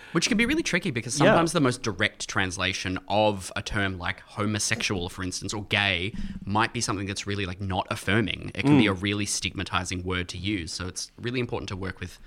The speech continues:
Speaker 1: culturally competent translators, or
Speaker 2: Yeah.
Speaker 1: where possible, build your, build your resources from the ground up. So y-, best practice is not to translate from English into another language. It's to work with that community to,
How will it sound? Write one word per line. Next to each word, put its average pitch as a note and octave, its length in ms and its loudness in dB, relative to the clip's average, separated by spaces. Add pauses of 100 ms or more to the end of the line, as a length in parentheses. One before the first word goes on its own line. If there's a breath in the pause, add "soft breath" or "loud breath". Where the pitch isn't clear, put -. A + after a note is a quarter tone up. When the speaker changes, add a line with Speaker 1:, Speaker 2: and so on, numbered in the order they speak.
(280 soft breath)
Speaker 1:
culturally F#2+ 420 -6
competent F2+ 560 -6
translators, F2 680 -2 (260 loud breath)
or C3 220 4
Speaker 2:
Yeah. F2+ 100 -2
Speaker 1:
where D3 160 6
possible, A#2+ 560 -4 (560 loud breath)
build C3 320 4
your, B2 140 0 (240)
build C#3 160 4
your D3 100 0
resources G#2 420 -4
from G2+ 140 -4
the F#2+ 80 -2
ground F#2 300 2
up. - 160 0
So G#2 140 -2 (260)
y-, F#2+ 140 -14 (100)
best D#3 260 0
practice D#3 300 -2
is G#2 100 -6
not A2+ 160 -2
to - 80 -10
translate G#2 400 -2
from B2 220 0
English G2 320 -4
into F#2 160 -8
another F#2 180 -6
language. F2+ 300 -8
It's - 140 -14
to G2+ 80 -12
work G2+ 260 -4
with G2 180 -8
that - 160 -2
community F#2 340 -4
to, - 180 -8